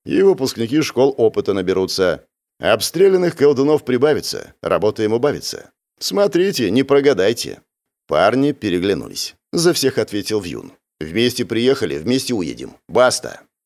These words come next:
Нельзя сказать, будто столь категоричный ответ порадовал священника. Но он и без того оказался в выигрыше. Поэтому дополнительное соглашение к договору состряпали в самые кратчайшие сроки.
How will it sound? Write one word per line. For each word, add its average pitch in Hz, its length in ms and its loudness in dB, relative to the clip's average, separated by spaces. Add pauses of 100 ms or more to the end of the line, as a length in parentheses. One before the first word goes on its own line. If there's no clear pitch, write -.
(420)
Нельзя 107 540 2
сказать, 107 500 0
будто 87 320 -6
столь 101 260 0
категоричный 85 720 -2
ответ 113 400 -2 (160)
порадовал 82 400 0
священника. - 760 -10 (120)
Но 143 340 2
он 127 260 4
и 117 180 -4
без 113 240 -4
того 107 340 2
оказался 87 600 0
в 80 60 -4
выигрыше. 53 520 -10 (220)
Поэтому 98 420 0
дополнительное 98 720 -2
соглашение 85 600 -2
к 82 40 -10
договору 87 560 2 (140)
состряпали 151 600 0
в - 60 -8
самые 139 400 0
кратчайшие 95 540 -2
сроки. - 420 -14